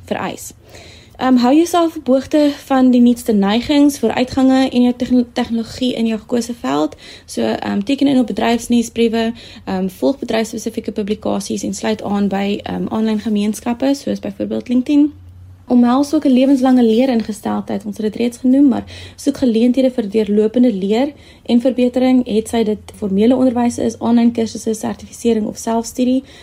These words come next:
Ehm, bly konstant nuuskierig en, en bly verken. Dan ontwikkel ook 'n sterk persoonlike handelsmerk, bou 'n aanlyn teenwoordigheid en skep 'n professionele handelsmerk vir jouself deur 'n goed gevaardigde,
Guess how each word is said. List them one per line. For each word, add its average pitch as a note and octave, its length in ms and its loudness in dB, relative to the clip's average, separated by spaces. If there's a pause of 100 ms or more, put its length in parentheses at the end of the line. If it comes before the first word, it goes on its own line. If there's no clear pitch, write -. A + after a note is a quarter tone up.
(120)
Ehm, G#3 220 -2
bly A3 180 0
konstant C#4 340 -2
nuuskierig G#3 520 -4
en, G3 300 -4 (260)
en G#3 80 -4
bly G#3+ 200 0
verken. A#3 500 -6
Dan C#4 300 2
ontwikkel A#3+ 340 0
ook C#4 120 0
'n C#4+ 40 -4
sterk B3 300 -2
persoonlike B3 480 0
handelsmerk, A#3 720 0 (360)
bou B3 220 2
'n - 80 -4
aanlyn C4 340 4
teenwoordigheid G#3+ 840 0
en A3 180 0
skep C4 240 -2
'n C4 60 0
professionele A#3 560 0
handelsmerk G3 600 -2
vir G3 140 -8
jouself F#3 520 -6
deur F#3+ 280 -2
'n F#3+ 120 -2
goed - 280 -4
gevaardigde, G3+ 720 -4